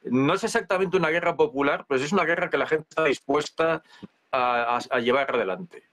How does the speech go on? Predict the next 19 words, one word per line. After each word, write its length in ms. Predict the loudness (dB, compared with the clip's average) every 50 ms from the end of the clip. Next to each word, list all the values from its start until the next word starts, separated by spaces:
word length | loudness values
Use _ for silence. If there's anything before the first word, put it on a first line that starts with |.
| _ _
Eso 120 | -6 -4 -2
sí 120 | 0 0
es 100 | 0 0
cierto. 400 | 0 -2 -2 -2 -4 _ -16 -16 -16 -18 -20 -20 -20 -18 -20 -20 -20 -20 -20 -20 -20 _ 0
Entonces, 580 | 0 0 0 2 2 0 0 2 0 0 0 2
bueno, 420 | 2 2 2 2 2 0 -2 -4 _ _ _ -2
eh, 540 | 2 2 4 4 4 4 4 4 4 4 2
en 100 | 2 0
ese 140 | 0 0 -2
aspecto 380 | -2 0 0 0 0 0 0
sí 80 | 0 0
es 100 | 0 0
interesante 640 | 0 0 0 0 0 2 0 0 0 2 0 0
por 120 | 2 4 2
lo 120 | 4 4
que 100 | 2 2
pueda 380 | 2 2 2 2 4 4 4 4
haber 260 | 4 2 0 0 2
de, 440 | 2 4 4 4 4 4 2 0